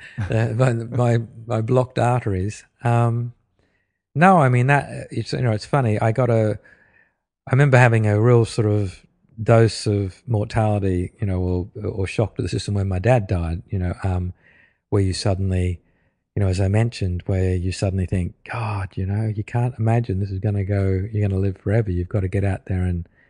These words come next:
and live life." And, um, and, uh, to discover that I, you know, suddenly from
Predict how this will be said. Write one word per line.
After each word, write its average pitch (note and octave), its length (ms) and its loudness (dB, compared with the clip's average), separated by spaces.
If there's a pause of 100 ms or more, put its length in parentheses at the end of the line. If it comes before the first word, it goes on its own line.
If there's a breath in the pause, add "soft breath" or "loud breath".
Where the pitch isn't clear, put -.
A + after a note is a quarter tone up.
(120 soft breath)
and F#2+ 200 -2
live G2 200 0
life." G2 460 0
And, F2+ 220 -2
um, F#2 320 0 (600 soft breath)
and, G2 480 2
uh, G2 560 2 (200)
to A2+ 120 0
discover A2 500 2
that G2 140 2
I, F#2+ 340 0 (640 soft breath)
you A2 80 0
know, F#2+ 300 2 (140)
suddenly G2+ 640 2 (120)
from G2 220 -2